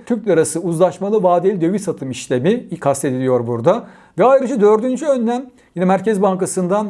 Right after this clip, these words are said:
yine tam sağ markaj, üç ay sonrası vadelerde normal forward yapılabilmesi, ancak bu işlemlerin de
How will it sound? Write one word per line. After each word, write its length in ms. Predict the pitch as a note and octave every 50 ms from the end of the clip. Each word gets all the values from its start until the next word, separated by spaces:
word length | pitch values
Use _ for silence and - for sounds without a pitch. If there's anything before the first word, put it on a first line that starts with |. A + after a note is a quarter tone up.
| D3
yine 220 | D#3+ E3+ F#3+ F#3 F#3
tam 200 | F#3 F#3+ F#3 F#3
sağ 220 | F#3 G3 F#3 D#3+
markaj, 460 | D3+ F3 E3 D#3+ - G3+ A#3 A3 - - - - _ _ _ -
üç 200 | C4 C#4+ C#4+ -
ay 200 | C4 A3+ B3 B3+
sonrası 500 | B3 - G#3 G#3 G#3 G3+ G3+ G3 G3 E3
vadelerde 760 | D3+ E3 F#3 F#3 G#3 G3+ G#3 G#3+ G#3+ G#3+ G3 F#3 A#3+ B3+ C4+ B3
normal 400 | F3+ E3 F#3 G3+ G3+ A3+ A#3+ A#3+
forward 420 | G#3 - G#3+ G#3+ G3+ G3 G3 F#3+ F#3+
yapılabilmesi, 760 | F#3 F#3 F#3 G3+ G#3 G3+ F3+ G#3 G#3+ G#3 G#3 A3+ A3 A3 D4
ancak 480 | B3+ B3+ D4 D4+ A3 A3+ A#3 A3 F#3 G3
bu 80 | C#4
işlemlerin 600 | B3+ G3+ - - A#3+ A#3 A#3+ B3 C4 D4+ D4+ B3+
de 200 | G3 G#3 B3 -